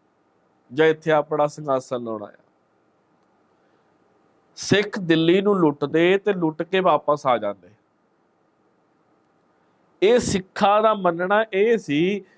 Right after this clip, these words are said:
ਕਿ ਦਿੱਲੀ ਦੇ ਉੱਤੇ ਅਸੀਂ ਰਾਜ ਨਹੀਂ ਕਰਨਾ, ਸਿਰਫ ਦਿੱਲੀ ਸਰਕਾਰ ਦੇ ਅੰਦਰ ਇੱਕ ਖੌਫ ਪੈਦਾ ਕਰਕੇ ਰੱਖਣਾ ਆ ਕਿ ਜੇ ਤੁਸੀਂ ਕੱਲ੍ਹ ਸਾਡੇ ਨਾਲ ਫੇਰ ਕੋਈ ਵਧੀਕੀ ਕੀਤੀ, ਅਸੀਂ ਫੇਰ ਆਵਾਂਗੇ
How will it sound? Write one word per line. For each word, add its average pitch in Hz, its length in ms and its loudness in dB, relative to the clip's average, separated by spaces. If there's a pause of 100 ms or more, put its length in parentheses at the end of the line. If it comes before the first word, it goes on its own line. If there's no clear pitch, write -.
(200)
ਕਿ 202 80 -2
ਦਿੱਲੀ 160 540 -2
ਦੇ 214 120 -2
ਉੱਤੇ 190 280 0
ਅਸੀਂ 214 180 -6
ਰਾਜ 175 280 2
ਨਹੀਂ 220 160 -10
ਕਰਨਾ, 160 340 -2 (1200)
ਸਿਰਫ 208 280 0
ਦਿੱਲੀ 147 420 -2
ਸਰਕਾਰ 139 580 -2
ਦੇ 143 140 -4
ਅੰਦਰ 143 180 -4
ਇੱਕ 151 200 -8
ਖੌਫ 147 400 0
ਪੈਦਾ 139 260 -4
ਕਰਕੇ 131 380 -10
ਰੱਖਣਾ 123 340 -8 (120)
ਆ 160 140 0
ਕਿ - 500 -14
ਜੇ 143 400 -2
ਤੁਸੀਂ 160 340 -10
ਕੱਲ੍ਹ 151 300 -2
ਸਾਡੇ 139 360 -4
ਨਾਲ 139 200 -6 (120)
ਫੇਰ 160 280 -2
ਕੋਈ 196 200 2
ਵਧੀਕੀ 180 480 -6
ਕੀਤੀ, 127 440 -8 (300)
ਅਸੀਂ 156 200 -2
ਫੇਰ 147 280 0
ਆਵਾਂਗੇ 170 480 0